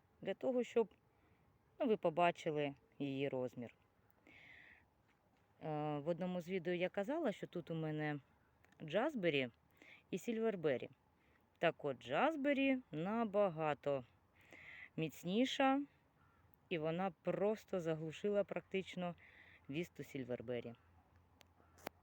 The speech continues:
Прямо за вістою у мене росте вербена у віночку з бакопи.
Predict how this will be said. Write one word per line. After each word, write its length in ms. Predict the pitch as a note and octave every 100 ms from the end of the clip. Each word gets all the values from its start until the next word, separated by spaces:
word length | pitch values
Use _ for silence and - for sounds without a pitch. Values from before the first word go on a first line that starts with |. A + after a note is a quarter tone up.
| _ - - _ _ _ - _ _
Прямо 360 | G3 C#4+ E4+ F3+
за 200 | D#3 C#3
вістою 600 | D#3+ A#3 - D4+ D#4 E4+ - -
у 80 | D#3+
мене 340 | F#3+ F4 B3+
росте 360 | D3+ - - A3+
вербена 680 | D3 A#2+ C3 D3 E3 G#3 E4 - _ _ _ _ _ - _ _ _ _ _ _ _ _ _ - - _ _ _ _ _ _ _ _ _ _ _ _ _ _ _ _ -
у 180 | F#3+ D#3
віночку 840 | D3 C#3 G#3 E4+ - - C#4+ D4
з 80 | E3+
бакопи. 800 | D3 C4 - - B2+ - B2+